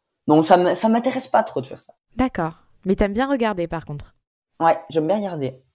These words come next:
Speaker 2: Est-ce qu'il y a des journalistes à qui t'aimerais parler ?
Speaker 1: Oui, je sais pas si vous connaissez Rodrigo Benkens, je, je t'en avais déjà parlé, euh,
Speaker 2: Ouais.
Speaker 1: quand on s'était sonné la dernière fois. Je l'apprécie vraiment, euh, il commente les Tours de France et les Coupes du Monde.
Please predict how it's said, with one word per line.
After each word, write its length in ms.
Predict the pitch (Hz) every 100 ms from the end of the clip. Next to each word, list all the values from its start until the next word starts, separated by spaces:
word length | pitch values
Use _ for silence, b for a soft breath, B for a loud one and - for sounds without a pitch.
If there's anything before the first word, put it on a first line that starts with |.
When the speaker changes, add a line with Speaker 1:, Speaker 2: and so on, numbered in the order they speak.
| _ _ _ _ -
Speaker 2:
Est-ce 140 | 240
qu'il 80 | 427
y 40 |
a 40 | 349
des 60 |
journalistes 420 | 226 226 214 339 -
à 80 |
qui 140 | 233 -
t'aimerais 260 | 220 190 185
parler ? 400 | 196 185 202 262 _ _ _ _
Speaker 1:
Oui, 340 | 156 180 294 - _
je 120 | 160
sais 60 | 156
pas 80 | 139
si 140 | 131 135
vous 140 | 131
connaissez 400 | 127 135 135 143
Rodrigo 420 | 139 143 143 131
Benkens, 500 | 131 127 123 135 254 277 -
je, 80 | -
je 320 | 139 139 135
t'en 160 | - 139
avais 180 | 135 139
déjà 240 | 135 131
parlé, 500 | 131 127 117 120 113 - 185
euh, 60 | 170
Speaker 2:
Ouais. 200 | 196 - _ _ _ _ _
Speaker 1:
quand 140 | - 117
on 40 |
s'était 220 | 127 -
sonné 260 | 110 - 110
la 140 | 104
dernière 320 | 101 - - -
fois. 240 | - - _ _ _ _
Je 120 | - 147
l'apprécie 400 | 135 151 - 127
vraiment, 460 | 123 113 101 -
euh, 280 | - - - _ -
il 100 | 131
commente 400 | 156 147 147 143
les 80 | 139
Tours 160 | 143 139
de 80 |
France 300 | 135 - 135
et 40 | 131
les 80 | 131
Coupes 160 | 127
du 80 | 123
Monde. 300 | 117 120 151